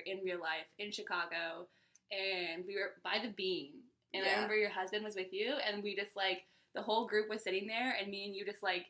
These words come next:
Speaker 1: ran to each
Speaker 2: Beelined.
Speaker 1: other. <laughs>
Speaker 2: <laughs>
Speaker 1: We're like, "Oh my God." And
Speaker 2: I remember
Speaker 1: everybody
Speaker 2: it's
Speaker 1: just, like, stared at
Speaker 2: Right.
Speaker 1: us. <laughs>
Speaker 2: Somebody asked me, they're like, "Do you know, like, have y'all met?" And I was like, "No."
Speaker 1: Yeah,
Speaker 2: Like,
Speaker 1: never
Speaker 2: "No."
Speaker 1: met her
Speaker 2: <laughs>
Speaker 1: before. Which is so funny. And
Speaker 2: And
Speaker 1: so
Speaker 2: fun fact: this is only our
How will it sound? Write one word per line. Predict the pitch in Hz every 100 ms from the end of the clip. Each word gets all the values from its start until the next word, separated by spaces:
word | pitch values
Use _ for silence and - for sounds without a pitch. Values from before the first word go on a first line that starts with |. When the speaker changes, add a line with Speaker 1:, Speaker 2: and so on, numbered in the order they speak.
| _ _ _
Speaker 1:
ran | 196 196 214 208 202
to |
each | 208
Speaker 2:
Beelined. | 214 190 170
Speaker 1:
other. | 170 170 -
<laughs> |
Speaker 2:
<laughs> | 349 339 381 381 381 403
Speaker 1:
We're | 370 - 349 - 349 320 370 453 539
like, | 466 -
"Oh | 523 571
my | 587 605 571
God." | 523 554 554 554 523 508 339
And | 262
Speaker 2:
I |
remember | 240 330 381
Speaker 1:
everybody | 359 269
Speaker 2:
it's | 302
Speaker 1:
just, | 311 330
like, | 339
stared | - - 202 202
at | 190 185
Speaker 2:
Right. | - 185 202 247 339 359
Speaker 1:
us. | 370
<laughs> | 359
Speaker 2:
Somebody | 320 370 359
asked | 208 208 262 269
me, | 240
they're | 214
like, | 214 240 -
"Do | 240
you | 262
know, | 196 190
like, | 220
have | 226
y'all | 214 226
met?" | 190 175 254
And | 247
I | 202
was | 202
like, | 175 -
"No." | 160 156 156 - _ _
Speaker 1:
Yeah, | 214 226 208 208
Speaker 2:
Like, | 233 277
Speaker 1:
never | 233 240 180
Speaker 2:
"No." |
Speaker 1:
met | 190 196
her | 226 370
Speaker 2:
<laughs> | 415 403 359 370 381 339
Speaker 1:
before. | 370 330 - - - -
Which | - 233 247
is | 254
so | 226 220 214
funny. | 196 202
And | 226
Speaker 2:
And | 254
Speaker 1:
so | 269 254 240 226
Speaker 2:
fun | 247 262
fact: | 247 226 220
this | 214
is | 214
only | 190 190
our | 180